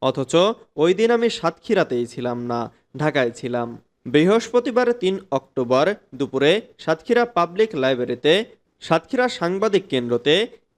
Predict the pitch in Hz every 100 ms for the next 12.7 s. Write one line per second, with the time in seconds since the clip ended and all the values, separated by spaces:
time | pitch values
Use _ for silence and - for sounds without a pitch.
0 | - 139 160 196 247 247 139 151 196 196
1 | 233 214 - 190 190 - 202 - 135 127
2 | 127 - 123 123 127 127 - 120 120 143
3 | 208 - - - 143 165 202 220 240 226
4 | - 170 165 127 120 120 120 120 117 165
5 | 226 - _ 202 185 - 156 127 - 120
6 | 120 117 117 117 113 _ - 131 - 127
7 | 135 196 - _ 147 190 214 247 240 160
8 | 180 - 226 208 127 147 165 156 127 120
9 | 117 127 123 117 117 117 - 120 117 113
10 | - 120 117 120 117 - 170 226 - _
11 | 156 147 - 190 - 160 120 120 120 120
12 | 120 120 120 117 120 143 196